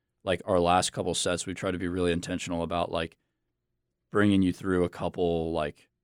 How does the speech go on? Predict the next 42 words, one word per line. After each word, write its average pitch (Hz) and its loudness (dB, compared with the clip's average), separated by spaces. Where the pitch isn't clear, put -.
pop 92 0
songs 90 0
that 92 -4
are, 82 -6
they're 85 -2
just - -6
that, 85 0
but 95 -10
then 85 0
doing 92 2
one 87 0
of 85 -4
ours 85 0
that's 87 -6
a - -10
pop 98 0
song, 95 0
but 87 -4
then 85 -2
the 87 -2
end 92 4
of 87 0
it 85 0
is, 82 -4
like, 85 -6
an 85 -4
extended 85 -4
solo, 85 -2
um, 80 -8
'cause 110 -4
we, 120 6
we 113 6
just 110 2
don't 98 -2
wanna 87 0
lose 85 -4
the, 82 -6
the 92 -14
free 90 -4
form 85 -4
aspect 78 -6
of, 73 -14